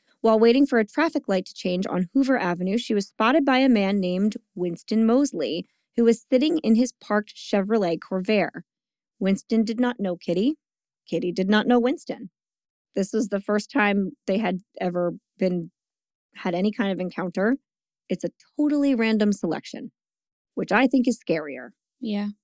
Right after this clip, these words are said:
Speaker 1: Kitty arrived back at the Kew Gardens railway station at three fifteen A M.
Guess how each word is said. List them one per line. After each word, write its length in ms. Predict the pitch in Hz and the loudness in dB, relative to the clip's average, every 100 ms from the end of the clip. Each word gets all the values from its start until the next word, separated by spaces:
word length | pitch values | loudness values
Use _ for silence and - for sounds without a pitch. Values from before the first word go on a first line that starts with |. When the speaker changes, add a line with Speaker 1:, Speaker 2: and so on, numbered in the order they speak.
| _ _ _ _ _ - | _ _ _ _ _ -2
Speaker 1:
Kitty 260 | 294 311 | 2 4
arrived 320 | 294 277 262 240 | 4 4 2 0
back 240 | 226 226 | -2 -2
at 60 | 233 | -6
the 80 | |
Kew 220 | 208 - 220 | -6 -2 0
Gardens 420 | 208 208 202 196 | 2 2 2 0
railway 320 | 240 247 233 | 2 2 2
station 420 | 226 - 214 202 196 | 0 0 0 2 -2
at 100 | - | -2
three 220 | - 233 | -2 -2
fifteen 440 | - 220 - 202 | 0 -2 -2 -2
A 160 | 185 180 | 0 2
M. 280 | 220 294 | 4 4